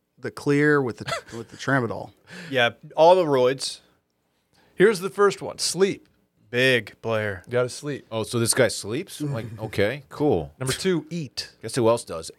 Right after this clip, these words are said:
Speaker 4: Everybody.
Speaker 2: Dylan, he eats.
Speaker 3: Yep.
Speaker 4: Oh, this guy eats food
Speaker 2: Something
Speaker 4: and he
Speaker 2: D J
Speaker 4: sleeps.
Speaker 2: Khaled does not do.
Speaker 4: I'm gonna, hold on, I'm gonna, I'm gonna write this down.
Speaker 3: Number three, move.
Speaker 1: Okay.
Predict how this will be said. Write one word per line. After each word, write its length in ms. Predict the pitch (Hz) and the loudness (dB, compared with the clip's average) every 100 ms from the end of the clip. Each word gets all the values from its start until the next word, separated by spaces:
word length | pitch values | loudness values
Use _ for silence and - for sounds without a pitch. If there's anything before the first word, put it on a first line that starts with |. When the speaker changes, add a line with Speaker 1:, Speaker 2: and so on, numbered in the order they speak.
| - | -2
Speaker 4:
Everybody. 480 | 110 92 80 73 | -2 -2 -10 2
Speaker 2:
Dylan, 160 | 156 147 | 2 4
he 80 | 131 | 0
eats. 600 | 147 135 110 - - - | 0 -2 -2 -4 -6 -8
Speaker 3:
Yep. 180 | 107 113 _ _ _ - | -10 -10 _ _ _ -4
Speaker 4:
Oh, 80 | 107 | -2
this 120 | 113 | 0
guy 160 | 127 110 - | 0 0 -4
eats 220 | 120 - | -8 -8
food 500 | - 120 123 92 85 | -6 -2 -2 -2 -2
Speaker 2:
Something 300 | 170 170 180 | 2 4 4
Speaker 4:
and 80 | 156 | 4
he 80 | 180 | 4
Speaker 2:
D 20 | |
J 120 | 147 | 4
Speaker 4:
sleeps. 100 | 165 | 4
Speaker 2:
Khaled 280 | 160 185 151 | 6 6 6
does 160 | 127 135 | 4 0
not 220 | 160 160 | 2 2
do. 240 | 110 95 90 - - - - - - | 0 -6 -8 -14 -16 -18 -12 -12 -8
Speaker 4:
I'm 100 | - | -4
gonna, 160 | 135 135 117 | -2 -4 -6
hold 200 | 120 131 | -2 -2
on, 40 | |
I'm 60 | 123 | 0
gonna, 120 | 139 | -2
I'm 80 | 117 | -2
gonna 60 | 117 | -4
write 180 | 104 | -4
this 140 | 95 85 | -6 -14
down. 160 | 78 82 156 185 - _ _ _ _ _ _ _ _ _ | -14 -14 -14 -16 -18 _ _ _ _ _ _ _ _ _
Speaker 3:
Number 180 | 147 147 | 0 0
three, 320 | 147 160 160 | 0 -2 -2
move. 760 | 127 135 147 156 120 107 - - _ _ | 0 0 2 2 0 -8 -20 -20 _ _
Speaker 1:
Okay. 320 | - 226 202 | -4 2 2